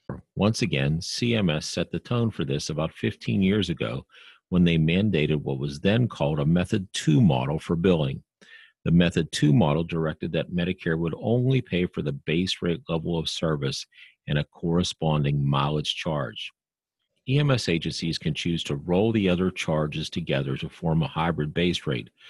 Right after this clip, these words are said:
but no line items other than the base rate and mileage charges would be paid on a claim by Medicare. Many other payers follow suit. We do at times still find some commercial payers that pay individual itemized charges on the ambulance bill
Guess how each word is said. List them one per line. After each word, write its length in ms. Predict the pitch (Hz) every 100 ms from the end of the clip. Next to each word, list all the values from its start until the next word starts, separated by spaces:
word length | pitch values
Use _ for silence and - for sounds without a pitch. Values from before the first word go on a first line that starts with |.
| - - -
but 140 | -
no 340 | 92 123 151
line 280 | 139 104 101
items 400 | 90 80 82 85
other 200 | - 90
than 140 | 80 78
the 80 |
base 380 | 73 87 95 -
rate 160 | 104 98
and 120 | 98
mileage 460 | 85 76 78 76 -
charges 560 | - 107 95 76 65
would 120 | 80
be 120 | 73 76
paid 260 | - 76
on 160 | 78 78
a 60 |
claim 360 | 82 - 71 71
by 140 | 71
Medicare. 600 | 76 80 76 - 62 53 - _ _ _ _ _
Many 340 | - 78 80 78
other 200 | 76 82
payers 500 | - 64 62 71 - -
follow 280 | 71 67 67
suit. 360 | - - 65 - _ _ _ _ _ _ _ _ _ -
We 80 | 127
do 240 | 165 156
at 80 | 113
times 320 | 85 76 76
still 240 | - 127
find 340 | 127 - 85 85
some 280 | - 82 90
commercial 440 | 87 78 76 -
payers 380 | - 67 62 -
that 140 | 82
pay 180 | - 78
individual 840 | 80 80 71 90 90 78 71 67 _ -
itemized 480 | 90 90 87 87 -
charges 400 | - 71 69 69
on 120 | 73
the 200 | 76 85
ambulance 380 | 82 78 67 -
bill 320 | 69 62